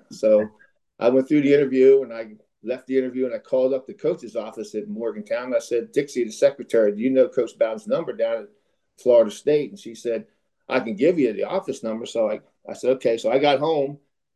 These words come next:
uh, with Ann and up in Morgantown, and I called Coach Bowden's office. And of course, he had a secretary. He couldn't get a hold of him. And I just gave the message. And, you know, two hours later, this superintendent <laughs> called me and said, uh,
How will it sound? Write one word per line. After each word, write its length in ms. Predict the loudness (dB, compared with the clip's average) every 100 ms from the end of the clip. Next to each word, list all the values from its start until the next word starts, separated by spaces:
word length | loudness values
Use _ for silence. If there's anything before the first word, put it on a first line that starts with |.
| _ _ -10
uh, 340 | -8 -6 -8 -10 -16 -20 _
with 180 | -10 -2
Ann 300 | 0 0 -2
and 240 | -4 -4 -6
up 160 | -6
in 60 | -2
Morgantown, 760 | 0 2 0 -6 -8 -6 -2
and 100 | -2
I 60 | -2
called 280 | 0 0 2
Coach 220 | -4 -2
Bowden's 560 | -6 -4 -6 -10 -18 -10
office. 400 | -8 -6 -6 -6
And 160 | -8 -8
of 520 | _ _ _ _ _
course, 220 | 4 4
he 60 | 2
had 140 | 0
a 20 |
secretary. 640 | 0 -2 -2 -8 -4 -4 -4
He 60 |
couldn't 220 | -8 -10 -4
get 100 | -4
a 40 |
hold 200 | -4 -6
of 60 | -6
him. 280 | -6 -4
And 100 | -6
I 40 | -6
just 240 | -8 -14 _
gave 200 | -4 -4
the 60 | -4
message. 460 | -4 -4 -2 -4
And, 260 | -2 -4 -6 _ _ _ _ _ -2
you 120 | 4
know, 140 | 4
two 240 | 6 6 8
hours 240 | 6 2
later, 260 | 2 2 -2
this 180 | -4 -10
superintendent 560 | -10 -10 -4 -4 -4
<laughs> 60 | -4
called 180 | -4 -2
me 100 | -6
and 100 | -6
said, 260 | -4 -2
uh, 220 | -4 -8